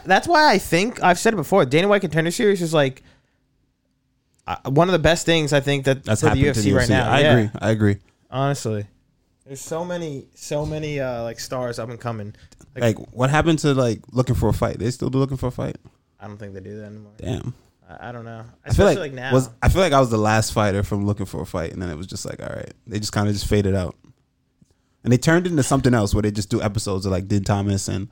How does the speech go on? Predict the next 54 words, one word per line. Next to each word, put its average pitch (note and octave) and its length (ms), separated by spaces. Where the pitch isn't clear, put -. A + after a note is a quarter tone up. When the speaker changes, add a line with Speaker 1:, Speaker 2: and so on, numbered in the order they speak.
Speaker 1:
Yeah, A#2+ 300
Speaker 2:
Dana A2 380
Speaker 1:
fucking G2 140
Speaker 2:
and, G2+ 80
Speaker 1:
go G2 60
Speaker 2:
uh, G2 200
Speaker 1:
wherever G2 160
the G#2 60
fuck. G#2 200
Speaker 2:
you G#2+ 80
know, F#2 260
sometimes G#2+ 440
Bisping A#2+ 300
was G#2+ 120
on G#2 120
an F#2 80
episode, G#2 400
and G#2 80
I A2+ 40
don't C3 120
think C#3 120
they B2 80
look A#2+ 140
for A#2 80
fighters A2 340
anymore. F#2+ 300
They G2 120
just G2 280
go G2+ 140
have G#2 180
fun. G2+ 320
<laughs> D2+ 40
Speaker 1:
Mm, C3 460
yeah. A2+ 240
Honestly. A#2 540
It's C#3 120
just E3 160
them, D#3+ 200
like, C#3 200
doing C#3+ 180
shit C3 180
like A#2+ 140
go-karting B2 500
or, A#2 60
like, A2 180
yeah, G2 200
just A#2 180
doing A#2+ 140
Speaker 2:
Yeah, G#2+ 60
they A2 80
Speaker 1:
random A2+ 140
Speaker 2:
just A2+ 100
Speaker 1:
shit. G#2+ 60
Speaker 2:
go A2+ 200